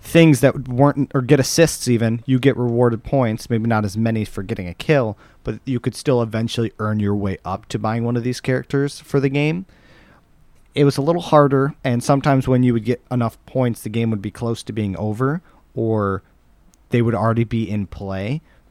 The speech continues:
so it was kind of annoying. But it did give you more options rather than just strictly killing characters in order to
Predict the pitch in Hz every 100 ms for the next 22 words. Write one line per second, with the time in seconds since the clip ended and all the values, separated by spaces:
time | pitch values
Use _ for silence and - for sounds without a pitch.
0 | - - - 110 104 - 123 123 117 117
1 | 123 143 - - - _ 135 156 156 170
2 | - - - 196 214 226 202 143 139 143
3 | 139 120 120 - - 107 107 110 104 104
4 | 104 98 95 104 107 - - - _ -
5 | - - 104 - 95 - 104 92 - 90
6 | - 90 87 90 87 85 85 - 95 82